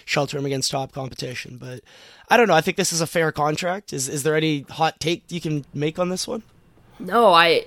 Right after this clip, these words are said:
Speaker 2: I think it's a fair contract, too. I think the more concerning thing is gonna be two seasons from now when they're paying Roussel, Beagle, and Louis Eriksson twelve million dollars, but they have to sign both of Elias Pettersson and Quinn Hughes.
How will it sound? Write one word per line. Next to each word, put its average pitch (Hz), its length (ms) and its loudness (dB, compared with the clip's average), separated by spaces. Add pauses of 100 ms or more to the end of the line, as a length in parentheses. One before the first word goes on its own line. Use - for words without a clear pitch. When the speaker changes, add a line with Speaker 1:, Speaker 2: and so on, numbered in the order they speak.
(160)
Speaker 2:
I 170 160 -4
think 190 180 -2
it's 190 140 -2
a 190 40 0
fair 175 220 -2
contract, 170 480 -4
too. 185 180 0
I 170 80 4
think 175 200 -6
the 175 160 -4 (400)
more 208 180 6
concerning 185 480 2
thing 180 160 0
is 175 80 -2
gonna 175 160 -2
be 170 100 -2
two 185 220 -6
seasons 185 380 -4
from 175 180 0
now 165 240 0
when 175 140 0
they're 165 120 2
paying 170 360 0
Roussel, 180 480 0
Beagle, 175 400 0
and 165 180 0
Louis 180 320 0
Eriksson 180 500 0
twelve 170 380 0
million 165 300 0
dollars, 165 340 4
but - 160 -6
they 175 80 -4
have 175 160 -2
to 180 80 -4
sign 170 380 -4
both 180 320 2
of 170 200 0
Elias 170 400 0
Pettersson 160 540 -2
and 151 180 -8
Quinn 151 280 -6
Hughes. 117 360 -12